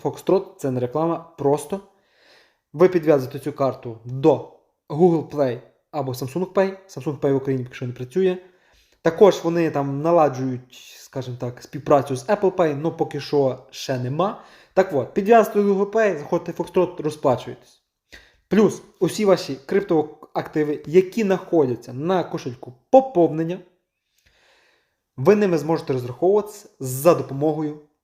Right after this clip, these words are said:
Binance Card. Воно буде конвертуватися по місцевій валюті. Ось.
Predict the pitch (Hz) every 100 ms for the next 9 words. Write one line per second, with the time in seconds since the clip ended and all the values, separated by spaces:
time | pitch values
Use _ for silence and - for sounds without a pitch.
0 | _ _ _ _ _ _ _ _ 135 131
1 | 127 120 120 - _ _ _ _ _ _
2 | 160 131 - - _ _ _ _ _ _
3 | _ _ 208 185 147 143 143 139 147 160
4 | 143 - 127 123 127 117 117 _ 139 127
5 | 117 117 _ _ _ _ _ _ 131 -